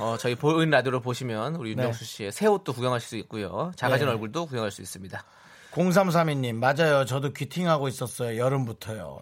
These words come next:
Speaker 2: 네, 괜찮습니다. 귀팅하세요.
Speaker 1: 네,
Speaker 2: 네,
Speaker 1: 라디오는
Speaker 2: 귀-,
Speaker 1: 귀팅하라고 듣는 거죠, 뭐.
Speaker 2: 귀팅하다가 어느 날
Speaker 1: 네.
Speaker 2: 문득 일 년 안에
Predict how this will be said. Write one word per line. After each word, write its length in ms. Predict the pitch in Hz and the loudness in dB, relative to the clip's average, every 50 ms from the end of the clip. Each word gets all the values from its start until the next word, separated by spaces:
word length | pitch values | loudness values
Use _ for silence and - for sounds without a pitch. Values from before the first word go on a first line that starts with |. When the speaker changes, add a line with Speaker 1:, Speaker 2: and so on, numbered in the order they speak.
| - | -6
Speaker 2:
네, 280 | - 120 127 147 180 208 | -2 0 0 0 0 -2
괜찮습니다. 680 | 180 131 117 127 175 - - 302 - - - 117 - 226 254 190 | -6 -6 -4 -4 -6 -6 -8 -14 -14 -12 -10 -10 -10 -12 -14 -12
귀팅하세요. 760 | - 135 - - 202 - - 208 - 170 156 127 107 - 196 - | -10 -8 -6 -6 -6 -6 -8 -8 -8 -8 -8 -10 -12 -14 -14 -8
Speaker 1:
네, 160 | 104 120 117 113 107 110 | -6 -4 -4 -4 -4 -6
Speaker 2:
네, 40 | 117 113 | -2 2
Speaker 1:
라디오는 360 | 117 139 160 220 370 359 330 | 4 4 6 4 2 0 -2
Speaker 2:
귀-, 100 | - 208 | -4 -2
Speaker 1:
귀팅하라고 400 | - - 285 269 254 233 214 208 | 0 2 4 6 6 6 4 4
듣는 200 | 180 147 147 143 | 2 2 0 2
거죠, 180 | 127 123 113 175 | 2 4 4 4
뭐. 80 | 180 | 4
Speaker 2:
귀팅하다가 680 | 175 220 233 220 202 202 202 208 202 180 202 220 220 - | 4 4 6 6 6 6 8 6 6 8 6 6 6 6
어느 200 | - 151 165 202 | 4 4 6 6
날 500 | 247 277 269 254 208 156 113 101 87 87 _ - | 6 6 6 6 6 6 2 -2 -6 -12 _ -6
Speaker 1:
네. 280 | 110 107 107 98 87 - - _ _ _ | -4 -4 -2 -4 -6 -8 -14 _ _ _
Speaker 2:
문득 680 | - 139 170 220 233 185 131 - - 247 196 135 - - - - _ _ _ _ - | 2 4 6 6 4 2 2 4 6 6 6 6 2 -8 -20 -20 _ _ _ _ 2
일 220 | 196 226 254 254 | 4 6 8 8
년 180 | 262 262 214 180 | 8 8 8 6
안에 460 | 147 143 143 143 139 120 98 87 85 | 4 4 4 4 4 2 2 -2 -6